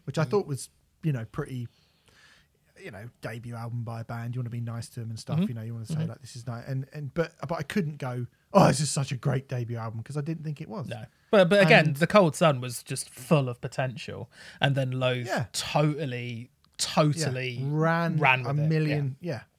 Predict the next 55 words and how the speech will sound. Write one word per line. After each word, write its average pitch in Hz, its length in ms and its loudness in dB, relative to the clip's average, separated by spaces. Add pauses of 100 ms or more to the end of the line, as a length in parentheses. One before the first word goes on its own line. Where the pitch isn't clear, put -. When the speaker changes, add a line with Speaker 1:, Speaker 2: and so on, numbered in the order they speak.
(140)
Speaker 1:
Like, 131 220 -6
the 143 100 -4
jump 147 340 -4
was 131 160 -4
massive. 135 600 -4
Speaker 2:
It 180 80 -6
was - 180 -12
Speaker 1:
Make 202 240 0
Speaker 2:
huge. - 60 -6
Speaker 1:
that 175 180 -4
bigger 147 220 0
jump. 131 340 -4
Make 196 220 -2
that 185 160 -10
bigger 165 160 -4
Speaker 2:
Yeah. - 60 -6
Speaker 1:
jump. 123 240 -6
Can 147 80 -8
you, 359 180 -12
if - 60 -14
Speaker 2:
Yeah. - 100 -6
Speaker 1:
they 370 80 -10
make 370 260 -10
that 269 220 -8
big, - 140 -12 (220)
he 294 120 -6
used 311 140 -6
to 262 60 -6
make 208 220 -2
a 143 40 -6
similar 170 480 -2
jump, 127 340 -6
this - 180 -8
duo, 117 400 -6 (540)
these 151 240 -6
two 147 200 -4
guys 110 440 -10
sit - 320 -12
down 117 180 -10
and 110 80 -12
go, 113 80 -12
"Right, 113 380 -12 (160)
we're 135 160 0
gonna 123 160 -8
fucking 110 560 -12 (960)
keep - 320 -6
all 208 240 -2
the 170 80 -2
shit - 320 -6
that 110 100 -18
is 117 100 -14
great 123 380 -8
about 113 180 -12
this 107 140 -18
album." 110 380 -12